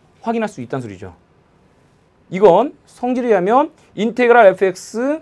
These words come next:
디엑스 마이너스 인테그랄 영부터 이까지 지엑스, 디엑스가 되니까. 즉 이것을 왼쪽으로 다 몰아넣고 뺀 것과 같죠. 자, 그래서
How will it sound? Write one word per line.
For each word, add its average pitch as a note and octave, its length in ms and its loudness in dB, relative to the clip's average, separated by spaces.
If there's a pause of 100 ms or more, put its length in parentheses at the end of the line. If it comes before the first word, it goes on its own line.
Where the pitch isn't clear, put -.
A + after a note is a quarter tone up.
디엑스 D3+ 340 -8
마이너스 A#2+ 580 -8
인테그랄 D3+ 400 -8
영부터 C3+ 220 -10
이까지 F3 480 -6
지엑스, G#3 560 -10 (300)
디엑스가 C#3+ 280 -6
되니까. F#2 440 -14 (460)
즉 C3 360 -6 (400)
이것을 G3 580 -2
왼쪽으로 D#3+ 400 -4
다 C#3+ 160 -4
몰아넣고 A#2 720 -10 (420)
뺀 A#3 320 -6
것과 A#3+ 240 2
같죠. D3+ 540 -4 (380)
자, - 200 0
그래서 A3 460 2